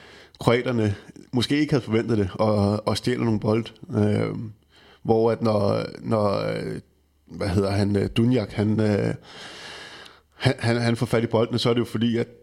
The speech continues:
de har set ham, men, men de prøver stadigvæk at, at spille det ud om ham, men han, men han er jo, han er, ja, jeg kaldte det jo lidt, inden, øh, inden vi startede, han er lidt en, en keeper derude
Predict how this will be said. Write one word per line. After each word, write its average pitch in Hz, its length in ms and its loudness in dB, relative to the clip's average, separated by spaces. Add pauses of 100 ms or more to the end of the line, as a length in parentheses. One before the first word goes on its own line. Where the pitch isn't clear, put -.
(180)
de 101 80 2
har 117 120 2
set 156 240 0
ham, 123 180 -2 (160)
men, 123 240 2
men 113 140 0
de 110 100 -2
prøver 123 220 0
stadigvæk 117 400 0 (140)
at, 107 400 2 (160)
at 110 100 0
spille 107 240 -2
det 113 60 0
ud 117 120 2
om 110 160 -2
ham, 110 100 -2
men 110 120 2
han, 104 200 0
men 110 180 -2
han 104 240 0
er 101 100 0
jo, 104 340 -4
han 107 160 0
er, 104 400 -2
ja, 104 280 -2
jeg 113 140 0
kaldte 117 260 0
det 113 60 0
jo 113 40 4
lidt, 117 200 0
inden, 117 260 2
øh, 110 80 2
inden 113 220 0
vi 110 60 0
startede, 113 340 0
han 107 100 4
er 104 40 4
lidt 110 160 2
en, 117 260 0
en 117 100 0
keeper 127 380 0
derude 117 380 2